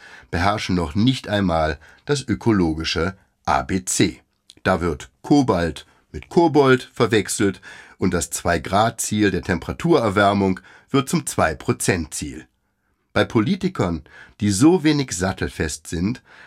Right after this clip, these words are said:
hat man sich daran gewöhnt, dass die wenigsten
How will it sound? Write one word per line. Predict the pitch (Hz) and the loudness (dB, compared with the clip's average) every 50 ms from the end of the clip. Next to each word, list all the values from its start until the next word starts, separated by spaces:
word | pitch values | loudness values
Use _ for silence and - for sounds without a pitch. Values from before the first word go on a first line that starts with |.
| _ | _
hat | - 120 - | -2 0 2
man | 117 107 98 | 2 2 2
sich | 113 107 | 0 -2
daran | - 98 90 98 95 92 | 0 0 2 2 2 2
gewöhnt, | 85 90 80 80 82 85 85 90 101 127 131 - - _ - - - - - _ | 0 -2 -2 0 2 2 2 2 2 0 -2 -4 -10 _ -20 -20 -20 -20 -20 _
dass | - 101 95 - | -2 -2 -2 0
die | - 107 101 98 | -2 -2 2 4
wenigsten | 131 147 151 151 147 143 - - - 131 131 131 | 4 4 4 2 2 0 -4 -4 0 2 0 0